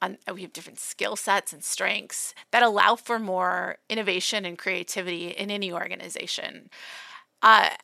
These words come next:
and so, and I don't believe that you need to be a deep sports fan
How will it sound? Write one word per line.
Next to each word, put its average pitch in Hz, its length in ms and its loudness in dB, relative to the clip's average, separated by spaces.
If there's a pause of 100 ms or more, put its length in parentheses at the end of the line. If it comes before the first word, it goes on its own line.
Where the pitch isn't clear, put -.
(120)
and 254 180 6
so, 226 460 6 (480)
and 277 120 6
I 311 80 8
don't 254 460 0
believe 214 840 -6 (240)
that - 160 2
you 226 200 -6
need 208 320 -6
to 190 120 -6
be 196 680 -8 (560)
a 226 100 -4 (220)
deep 233 280 -6
sports - 500 -4
fan - 560 -2